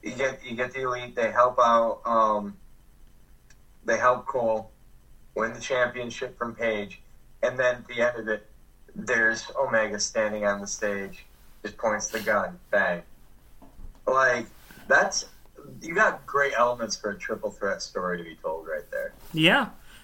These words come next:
Speaker 2: and that's something you ever, you don't really see in A E W's triple threat matches a whole lot. Uh,
Speaker 1: But those three have a lot of history.
Speaker 2: Yep.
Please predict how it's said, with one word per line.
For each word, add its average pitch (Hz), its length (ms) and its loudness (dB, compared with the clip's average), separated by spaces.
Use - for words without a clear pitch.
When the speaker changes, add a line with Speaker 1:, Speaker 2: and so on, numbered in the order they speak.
Speaker 2:
and 190 80 -2
that's 214 140 2
something 262 340 2
you 240 120 2
ever, 240 260 0
you 208 100 4
don't 285 140 4
really 247 200 4
see 240 380 2
in 202 80 4
A 156 80 4
E 143 40 -2
W's 143 400 -2
triple 180 360 0
threat 147 340 -2
matches 139 400 -8
a 135 80 -8
whole 147 300 -6
lot. 147 360 -8
Uh, 180 460 10
Speaker 1:
But - 20 8
those 170 260 4
three 165 240 -2
have - 220 2
a - 40 -2
lot - 280 8
of - 60 -6
history. - 440 -8
Speaker 2:
Yep. 175 260 -2